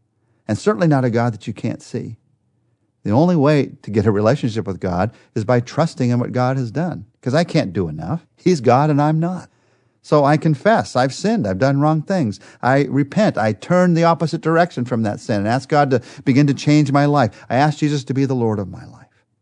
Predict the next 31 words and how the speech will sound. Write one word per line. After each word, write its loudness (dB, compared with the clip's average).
Maybe -2
you've -4
never -2
made -2
that -4
commitment. -10
You're -6
not -4
sure -4
you've -4
made -10
that -16
commitment. -20
You -8
can -6
make -4
it -14
right -8
now. -10
If -8
God -2
had -2
asked -2
you -6
to -6
do -4
some -4
great -2
thing, -2
you -4
would, -10